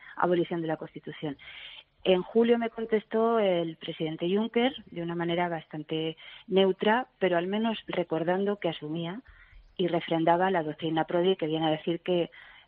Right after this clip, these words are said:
eh, cualquier, eh, territorio de un Estado miembro que se independice, aunque sea de manera legal, que no es el caso, quedará automáticamente fuera de la Unión. En septiembre, hace unas semanas, el, el presidente Tajani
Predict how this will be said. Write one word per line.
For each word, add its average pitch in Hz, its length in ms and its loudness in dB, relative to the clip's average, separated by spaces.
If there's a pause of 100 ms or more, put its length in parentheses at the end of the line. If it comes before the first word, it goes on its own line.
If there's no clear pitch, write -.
eh, 151 540 2 (300)
cualquier, 190 540 4
eh, 190 260 2
territorio 202 600 2
de 190 80 2
un 185 120 2
Estado 190 320 0
miembro 196 400 2
que 156 320 0
se 160 60 -2
independice, 151 720 0
aunque 143 220 -6
sea 160 140 -6
de 165 80 -4
manera 160 280 -2
legal, 151 360 -6 (160)
que - 80 -16
no 135 80 -10
es - 80 -14
el 170 100 -10
caso, 165 240 -10 (400)
quedará 175 300 2
automáticamente 165 760 -4
fuera 160 200 -4
de 147 80 -4
la 143 100 -6
Unión. 127 260 -8 (800)
En 190 160 4
septiembre, 208 680 0
hace 190 220 -2
unas 175 300 -4
semanas, 208 440 -4
el, 170 280 -4
el 170 120 -8
presidente 160 420 -8
Tajani 185 520 0